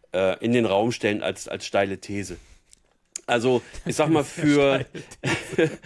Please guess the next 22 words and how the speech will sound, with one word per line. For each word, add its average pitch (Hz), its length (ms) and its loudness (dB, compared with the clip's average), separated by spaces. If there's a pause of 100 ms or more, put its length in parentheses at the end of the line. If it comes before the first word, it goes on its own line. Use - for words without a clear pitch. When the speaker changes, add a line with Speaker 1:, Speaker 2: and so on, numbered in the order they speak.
Speaker 1:
<laughs> 160 260 -14
ja, 101 340 0 (300)
Speaker 2:
Wir 170 100 -2
Speaker 1:
also 135 100 4
Speaker 2:
kennen - 60 2
Speaker 1:
ich - 120 -4
würd - 100 2
Speaker 2:
beide 220 60 -4
Speaker 1:
mal 131 80 4
Speaker 2:
Leute, 131 160 4
Speaker 1:
sagen 147 140 2
Speaker 2:
bei 143 100 6
denen 156 240 -2
wir 147 140 -2
auch 135 60 -4
sagen 156 420 -6
würden, 143 200 -6
das 131 160 -10
ist 127 160 -14
nicht 175 200 -8
so, 175 420 -6
aber - 200 -10